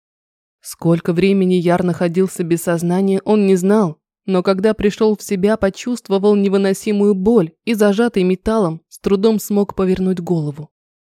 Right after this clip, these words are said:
Лицо Данияра всё было в крови, и Яр, превозмогая себя, попытался, приложив силу, немного поднять смятую крышу машины. Раз за разом он толкал металл, и в конце концов ему удалось освободить немного пространства,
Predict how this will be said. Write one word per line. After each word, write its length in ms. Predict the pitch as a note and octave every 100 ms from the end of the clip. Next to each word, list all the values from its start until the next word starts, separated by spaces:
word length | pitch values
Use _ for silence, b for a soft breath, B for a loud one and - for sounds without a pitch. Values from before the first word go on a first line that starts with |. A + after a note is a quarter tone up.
| _
Лицо 360 | D#3+ D#3 - E3+
Данияра 580 | F3 F3 E3+ F#3 F#3 F3+
всё 240 | - E3+
было 200 | E3+ F3+
в 80 | F3
крови, 460 | - F3+ F3 D3 - _ _
и 100 | -
Яр, 320 | D#3+ E3+ F#3+ F3+
превозмогая 760 | E3+ E3+ E3+ F3 F3 F#3+ F#3+
себя, 360 | F3+ - E3+ F#3+
попытался, 680 | - - G3 - A3 A3 G#3
приложив 500 | G3+ G3 G3 F#3 G3 -
силу, 400 | - A#3+ G#3+ G#3+
немного 480 | G3+ G3+ G3+ G#3+ G#3
поднять 420 | G#3 G3 F#3 G3
смятую 420 | - G3 G3 - G3
крышу 360 | F#3 F#3+ -
машины. 560 | F#3+ G3 - E3 C#3 C3 _ _ _ _ _ _ _
Раз 300 | F3 E3 E3
за 160 | D#3 E3+
разом 360 | F3 F3+ D3+ -
он 180 | G3 G3
толкал 380 | G3+ G3 G#3+
металл, 440 | G3+ G3 - A3+ G3+
и 120 | G#3
в 80 | -
конце 320 | G3+ G3 A#3
концов 420 | A3 G#3+ - A3+
ему 260 | G3+ G#3+ A3
удалось 540 | G#3 G3+ G#3 G#3+ A#3
освободить 640 | A3+ A3 G3+ G3+ F#3 G3+ G#3
немного 380 | G3+ G#3 G3
пространства, 800 | F3+ F#3 F3 - A3+ A3+ - D3+